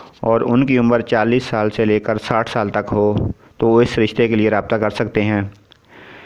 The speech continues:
रिश्ते के लिए रब्ता करने का तरीक़ाकार ये है कि आपने वीडियो के comment section में चले जाना है और अपनी तमाम तर तफसीलात के साथ अपना WhatsApp का number लाजमी लिखें, ताकि आपसे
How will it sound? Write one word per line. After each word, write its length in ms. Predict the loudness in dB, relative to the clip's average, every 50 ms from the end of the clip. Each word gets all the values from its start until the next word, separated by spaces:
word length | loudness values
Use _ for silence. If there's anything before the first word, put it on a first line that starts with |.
| -20 -20 _ _ -4
रिश्ते 240 | -4 -2 0 0 2
के 60 | 2
लिए 140 | 2 4 4
रब्ता 300 | 2 2 0 0 -2 0
करने 280 | 0 2 2 2 2
का 140 | 0 0 -2
तरीक़ाकार 540 | -2 -2 -2 -2 0 -2 0 0 0 0 2
ये 180 | 2 2 2 2
है 180 | 0 0 0
कि 80 | 0 0
आपने 480 | 0 0 -2 -2 -2 0 0 2 2
वीडियो 300 | 2 2 2 4 4 2
के 120 | 2 0 -2
comment 260 | -2 0 0 0 0
section 340 | -2 -4 -4 -4 -2 0 0
में 100 | 0 0
चले 220 | 0 0 0 2
जाना 220 | 2 2 0 0 0
है 320 | 0 -2 -2 -2 -4 -6 -8 -14 _ _ -20 -20 -20 -20 -18 -20 -20 -20 -12 _ 0
और 240 | 2 2 4 4 2
अपनी 240 | 0 0 0 -2
तमाम 380 | 0 0 0 0 0 2 0 0
तर 200 | 0 0 -2 -2
तफसीलात 540 | 0 -2 -4 -2 0 0 0 0 0 0 -2
के 100 | -2 -4
साथ 300 | -2 -2 -2 -2 -2 -2 -4 -6 -8 -6 -6
अपना 400 | -6 -4 -2 0 0 0 0 0
WhatsApp 380 | 0 0 -2 -2 -2 -2 -2 -2 -2
का 80 | -2 -2
number 220 | 0 0 0 0
लाजमी 320 | 0 0 0 0 0 0 0
लिखें, 360 | 0 -2 -2 -2 -2 -2 -2 -4 -8 -16 -20 _ _ _ _ _ _ _ _ -20 -20 -20 -20 -20 -20 -20 -20 -20 -20 -20 _ _ -2
ताकि 420 | 0 0 0 0 2 2 2 2 2
आपसे 680 | 0 0 -2 -2 -2 -2 -2 0 0 0 0 -2 -4